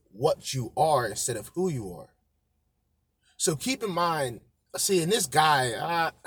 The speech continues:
we're still gonna play through it, but we're, we're definitely gonna chop this up. I'm gonna have to, uh, decrypt this as well as decrypt when I decrypt the forty-two-year-old broad.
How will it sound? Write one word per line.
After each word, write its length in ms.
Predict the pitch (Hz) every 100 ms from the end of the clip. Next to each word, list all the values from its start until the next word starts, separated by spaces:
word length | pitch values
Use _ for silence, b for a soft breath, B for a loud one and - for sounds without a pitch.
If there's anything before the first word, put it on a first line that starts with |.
| - b b
we're 100 | 175
still 180 | 196 233
gonna 180 | 214 170
play 220 | - 180
through 280 | 170 175 180
it, 120 | 175
but 140 | 127 135
we're, 140 | 175 -
we're 140 | 143 170
definitely 440 | 127 143 147 135
gonna 120 | 123
chop 280 | - 131 127
this 180 | 123 -
up. 260 | 127 123 _ _ _ _ _ -
I'm 80 |
gonna 200 | 120 139
have 320 | 113 135 127 -
to, 200 | 117 92 -
uh, 180 | 98 90 -
decrypt 540 | 123 - - 143 -
this 400 | 135 139 - - _ _ _ _ -
as 120 | 101
well 260 | 120 127 117
as 360 | 120 113 104 -
decrypt 580 | 110 - - 131 131 - _ _ -
when 140 | 117
I 100 | 117
decrypt 580 | 113 117 - 135 127 -
the 320 | 110 98 -
forty-two-year-old 960 | - 135 127 113 - 127 117 113 107 95
broad. 340 | 101 101 104